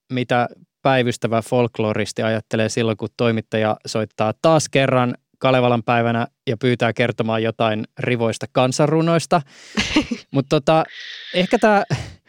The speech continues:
Speaker 1: kannattaakin esittää näin. Mitä folkloristi ajattelee siitä, ettei puhelin ehkä vastaavalla tavalla soi silloin, kun ei ole juhlapyhä?
Speaker 2: Folkloristiikka on pieni kulttuurin tutkimuksen tieteen ala,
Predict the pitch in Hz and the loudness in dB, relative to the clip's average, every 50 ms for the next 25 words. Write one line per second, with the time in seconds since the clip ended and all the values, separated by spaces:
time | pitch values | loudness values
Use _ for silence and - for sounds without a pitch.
0 | _ - _ - _ _ _ - 208 214 214 - - 165 143 175 156 165 156 175 | _ -20 _ -20 _ _ _ 2 2 2 2 2 2 0 2 2 0 2 2 0
1 | 147 _ - 151 143 147 151 151 151 160 165 175 180 180 165 135 120 120 123 117 | -2 _ -2 0 0 2 0 0 0 0 0 0 0 0 0 0 0 -2 -2 -4
2 | 117 - _ _ _ _ _ 107 - _ _ 143 160 202 240 _ - 262 - - | -6 -8 _ _ _ _ _ -20 -20 _ _ 2 2 2 2 _ 2 0 2 2
3 | 220 214 226 220 _ - 165 147 147 147 135 - - 151 - 147 147 147 139 _ | 2 2 2 2 _ 0 0 2 2 0 -2 -2 -2 -2 0 2 0 0 -2 _
4 | - 147 147 147 143 143 - 185 196 202 190 156 - 135 - _ _ 151 143 139 | 0 0 2 2 0 0 0 0 0 0 0 0 -2 -4 -4 _ _ -4 -4 -4
5 | _ _ _ 143 131 135 135 _ 165 175 170 170 160 139 131 127 131 - 135 131 | _ _ _ -2 0 0 -2 _ -2 0 2 2 2 2 2 0 0 -2 -2 -4
6 | 117 _ - 135 131 160 170 160 - - - 139 131 123 117 117 110 _ 127 120 | -2 _ -4 0 2 0 0 0 -2 -2 0 0 2 2 0 -2 0 _ 0 2
7 | 120 120 120 120 120 123 _ - - - - - 185 190 175 156 127 - _ _ | 2 2 2 2 2 0 _ -6 -6 -2 0 2 4 4 4 4 2 0 _ _
8 | - - - 143 135 127 120 110 - 120 - - 160 165 156 135 123 110 107 107 | -10 -2 0 2 2 2 0 0 -4 -8 -2 0 2 2 4 2 2 0 -2 -2
9 | 107 117 107 - - 107 98 _ - - 90 95 - - _ _ _ _ _ _ | -2 -4 -4 -2 -6 -8 -8 _ -12 -14 -14 -14 -16 -18 _ _ _ _ _ _
10 | _ _ - - 214 214 208 - 214 208 202 190 - - 185 185 180 _ - - | _ _ -8 -4 -4 -4 0 2 4 4 4 2 2 2 2 2 2 _ -2 0
11 | - 180 175 165 160 156 - 151 _ _ _ _ _ _ _ _ _ _ _ _ | 2 2 0 0 -2 -8 -10 -12 _ _ _ _ _ _ _ _ _ _ _ _
12 | - 208 196 185 165 147 - - - 180 - _ _ _ - - - - _ - | 2 4 6 6 6 4 2 -2 -8 -10 -12 _ _ _ -10 -8 -8 -8 _ -8
13 | - - - - - - - - - 220 - 202 - - 185 - - - - 196 | -8 -6 -6 -8 -10 -14 -14 -14 -14 -14 -12 -8 -8 -10 -6 -6 -6 -6 -6 -6
14 | _ 208 214 220 220 - 226 233 233 240 | _ -4 -4 -2 -2 -2 0 0 0 -2